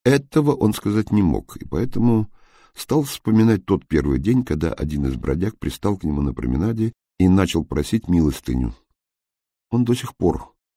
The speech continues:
помнил эти безумные глаза, коричневые зубы и кислую вонь. Он помнил испытанные тогда смятение и отвращение.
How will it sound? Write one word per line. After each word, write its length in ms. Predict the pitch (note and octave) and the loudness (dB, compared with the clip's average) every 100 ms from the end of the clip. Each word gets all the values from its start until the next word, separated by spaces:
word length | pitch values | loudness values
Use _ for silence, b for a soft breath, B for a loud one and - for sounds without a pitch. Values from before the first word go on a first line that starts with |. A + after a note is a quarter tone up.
| - | -4
помнил 320 | D#2+ D2+ D2 | 0 0 0
эти 240 | D2+ C#2 | -4 -6
безумные 540 | C#2 C#2+ C#2+ C#2+ C#2 B1+ | -6 -6 -2 -2 0 0
глаза, 500 | B1 A#1+ F2+ A#2 - _ | -2 -2 -2 -2 -4 _
коричневые 640 | - D2+ C#2+ - C#2 C#2 | -6 -2 -2 -2 -2 -2
зубы 380 | A#1+ C#2 F#2 F#2 | -2 -2 0 0
и 180 | E2+ C#2+ | -2 -8
кислую 560 | - C#2 - - C#2+ C2 | -6 -8 -6 -4 -4 -2
вонь. 300 | B1 A1 - _ _ _ _ _ | -4 -6 -8 _ _ _ _ _
Он 220 | D#2+ G2+ F#2 | 0 2 2
помнил 440 | G#2+ G2+ G2+ F#2+ - | 2 2 4 2 -2
испытанные 880 | E2 - G2 G2 - F2+ F2+ E2+ | -6 -8 -8 -8 -2 0 2 0
тогда 260 | D2+ E2 D#2+ | 0 -4 -4
смятение 600 | D#2+ - D2 - F2 E2 | -4 -4 -4 0 0 2
и 40 | |
отвращение. 840 | E2 C#2+ D2+ - - C2+ A#1 G1+ - | -2 -4 -6 -8 -6 -6 -4 -8 -12